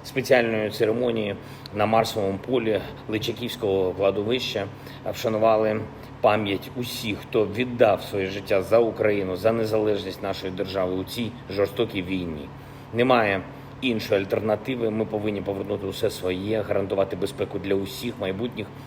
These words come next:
поколінь України. Провів переговори з генеральним секретарем оон, е, Гутерішем і президентом Туреччини Ердоганом. Більшість пунктів, які обговорювались, вже є в новинах. Хочу сказати зараз кілька головних речей.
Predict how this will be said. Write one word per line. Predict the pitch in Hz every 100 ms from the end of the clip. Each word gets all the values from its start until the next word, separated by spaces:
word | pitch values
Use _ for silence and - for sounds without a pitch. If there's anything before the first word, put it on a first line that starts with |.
| -
поколінь | 135 131 135 113 120 113 -
України. | 110 101 101 87 73 - - -
Провів | 123 127 123
переговори | 104 110 104 107 110 110 98 87 - - -
з |
генеральним | 110 110 110 107 104
секретарем | - 104 101 104 101 101 -
оон, | 107 110 107 - - - - -
е, | 101 98 95
Гутерішем | 92 110 127 143 127 - 113 113 - -
і | 110
президентом | 101 117 110 117 104 104
Туреччини | 110 107 104 - 107
Ердоганом. | 101 101 104 101 123 120 104
Більшість | 110 104 107 98
пунктів, | 113 110 101 95
які | 95 110
обговорювались, | 101 101 107 107 101 101 95 - - -
вже | 101 113
є | 104 107 107
в | 90 95
новинах. | 104 135 131 113 - - - -
Хочу | 139 123 110
сказати | - 113 120 110 101
зараз | 110 107 98
кілька | - 120 - 107 - - - 110
головних | 120 123 110 101
речей. | 90 - 90